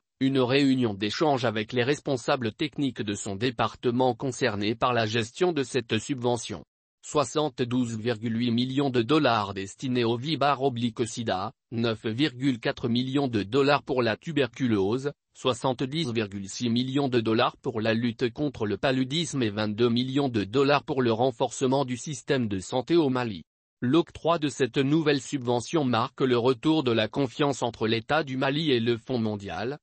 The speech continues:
après les difficultés rencontrées en deux mille dix, dans la gestion de certaines subventions. Depuis deux mille un, le Mali a reçu cinq cents millions de dollars de subventions du Fonds mondial, a rappelé D R Aoua Diarra,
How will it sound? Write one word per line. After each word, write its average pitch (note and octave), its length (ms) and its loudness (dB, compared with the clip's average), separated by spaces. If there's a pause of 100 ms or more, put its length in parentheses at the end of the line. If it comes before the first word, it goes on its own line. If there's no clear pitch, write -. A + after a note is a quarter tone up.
(160)
après C3+ 300 0
les A#2+ 120 2
difficultés A#2+ 720 -4
rencontrées C3 560 0
en B2+ 160 2
deux C#3 140 2
mille D3+ 180 0
dix, A2 400 -4 (240)
dans B2+ 180 0
la A#2+ 140 2
gestion A#2 480 0
de D3 100 0
certaines B2 420 0
subventions. A#2+ 640 -4 (400)
Depuis C#3+ 420 0
deux C3+ 100 2
mille A2 200 2
un, A2 200 -4 (160)
le A#2 220 2
Mali B2+ 320 2
a A#2 60 2
reçu C3+ 380 -2
cinq D#3+ 300 0
cents C3+ 180 -4
millions G#2+ 380 -4
de A2 140 -2
dollars A#2+ 440 2
de G#2 100 -4
subventions B2 640 0
du B2 160 -2
Fonds B2 200 -2
mondial, G#2+ 600 -4 (180)
a A2+ 100 2
rappelé A2+ 460 0
D A2 320 0
R D#3 100 0
Aoua C3 400 4
Diarra, G#2+ 500 -4